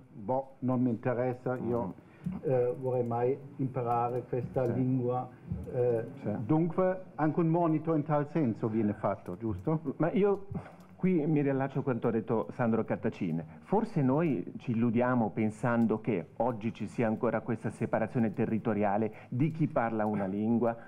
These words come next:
Speaker 2: altrove si parla un'altra lingua. Adesso forse è dettata un po' dalla mia storia personale, ma fin dai miei vent'anni in avanti io in Ticino ho sempre trovato tante persone che parlassero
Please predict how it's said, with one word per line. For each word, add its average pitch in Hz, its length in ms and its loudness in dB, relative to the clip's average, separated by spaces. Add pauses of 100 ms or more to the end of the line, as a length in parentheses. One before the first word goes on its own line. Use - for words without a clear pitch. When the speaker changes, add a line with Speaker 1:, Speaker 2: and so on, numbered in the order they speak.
(120)
Speaker 2:
altrove 110 460 0
si 113 180 -4
parla 104 240 0
un'altra 101 320 -2
lingua. 92 340 -2 (160)
Adesso 135 340 0
forse 131 280 0
è 110 180 -2
dettata 110 380 0
un 104 80 0
po' 113 120 0
dalla 98 180 0
mia 98 180 -2
storia 95 240 -2
personale, 101 540 -2 (260)
ma 107 260 0 (260)
fin 135 300 2
dai 107 140 2
miei 120 240 4
vent'anni 113 460 0
in 110 80 2
avanti 131 420 0
io 147 200 2
in 127 120 4
Ticino 143 560 2 (240)
ho 127 140 0
sempre 131 560 0
trovato 117 460 -2
tante 139 440 0
persone 131 500 0
che - 260 -4
parlassero 98 580 -2